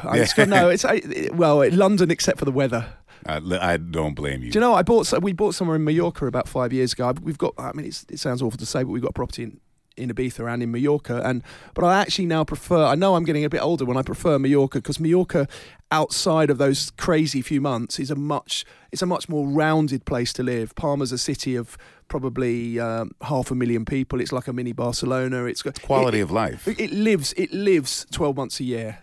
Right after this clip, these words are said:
Speaker 1: It's got, you can fly there twelve months a year with ease from the U K.
Speaker 2: Absolutely.
Speaker 1: So I've actually, um, I, I, you know, if, if you, if, if you'd heard me uttering these words, like, ten or fifteen years ago, I would have been deeply shocked to myself. But actually, I,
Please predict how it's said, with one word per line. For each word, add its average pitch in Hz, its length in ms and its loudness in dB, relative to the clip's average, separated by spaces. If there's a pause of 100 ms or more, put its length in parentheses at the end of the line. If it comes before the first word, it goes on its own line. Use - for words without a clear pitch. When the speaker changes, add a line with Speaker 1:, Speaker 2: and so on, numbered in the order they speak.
(140)
Speaker 1:
It's - 200 -4
got, 143 260 0 (140)
you 151 160 -6
can 160 140 -4
fly 170 320 0
there 139 140 -2
twelve 135 280 -2
months 135 180 -6
a 165 60 -8
year 135 140 -2
with 131 140 -4
ease 127 220 -4
from 120 140 -10
the 117 80 -8
U 113 160 -8
K. 139 400 -2
Speaker 2:
Absolutely. 135 320 -8
Speaker 1:
So 151 120 2
I've 170 220 2
actually, 156 560 2
um, 139 260 -2 (520)
I, 151 120 0
I, 160 200 -2
you 131 220 -4
know, 147 80 2
if, - 120 -4
if - 220 -10
you, 170 160 -4
if, - 180 -6
if - 140 -4
you'd 185 140 0
heard 170 260 2
me 170 320 0 (220)
uttering 151 420 2
these 147 260 0
words, 135 380 0
like, 123 180 -2
ten 147 160 -4
or 117 60 -2
fifteen 131 320 -6
years 139 220 -2
ago, 123 140 -8
I 120 80 -6
would 123 140 -6
have 120 140 -18
been 117 260 -10 (800)
deeply 180 280 2
shocked 180 280 4
to 147 80 0
myself. 135 400 2
But 156 100 0
actually, 156 400 0
I, 143 180 2